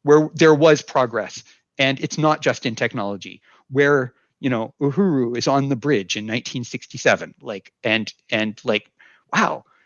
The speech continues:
maybe there's gonna be black people in space. Amazing. Um, and, uh, definitely in that vein,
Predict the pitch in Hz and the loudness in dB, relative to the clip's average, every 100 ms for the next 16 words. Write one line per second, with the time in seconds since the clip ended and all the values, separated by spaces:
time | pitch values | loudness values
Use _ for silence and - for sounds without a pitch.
0 | _ - 110 139 165 135 135 - 127 117 | _ -4 -2 -2 0 2 2 2 0 -2
1 | 107 - 196 196 - 139 127 135 123 135 | -6 -2 0 0 -6 -14 -4 0 0 -2
2 | - 165 - - - 131 151 190 156 - | -2 -2 -2 -4 -4 -8 -4 -2 -2 -4
3 | - - - - - _ _ 147 123 120 | -12 -14 -16 -20 -20 _ _ 4 4 0
4 | - _ - 143 139 - _ _ 135 127 | -12 _ 2 2 0 -8 _ _ 4 4
5 | 127 127 127 _ _ _ _ - 147 185 | 4 2 0 _ _ _ _ -10 -2 2
6 | 175 165 139 143 127 117 - 117 98 | 2 0 0 0 0 -2 -4 -10 -10